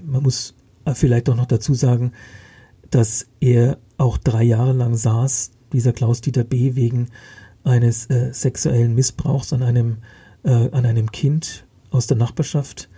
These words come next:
Und im Rahmen dieser, im Rahmen dieser Haft, dieser dreijährigen, ist er wohl auch an eine, äh, ist er wohl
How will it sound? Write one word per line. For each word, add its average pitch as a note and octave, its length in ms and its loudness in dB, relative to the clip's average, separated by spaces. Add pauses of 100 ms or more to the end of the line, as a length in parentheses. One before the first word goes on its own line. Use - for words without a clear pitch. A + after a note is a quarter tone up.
(480)
Und B2 460 0
im B2 440 0
Rahmen B2 500 2
dieser, A#2 460 2 (440)
im B2 120 -6
Rahmen A#2+ 520 -2 (220)
dieser G#2+ 260 0
Haft, - 380 -4
dieser C3+ 160 -2
dreijährigen, C3 720 -2 (920)
ist C#3 180 0
er B2+ 120 0
wohl B2+ 160 4
auch B2 140 0
an C3 140 -2
eine, C3 540 -2
äh, D3+ 60 -6
ist C#3+ 120 -2
er C3 120 -2
wohl B2+ 200 2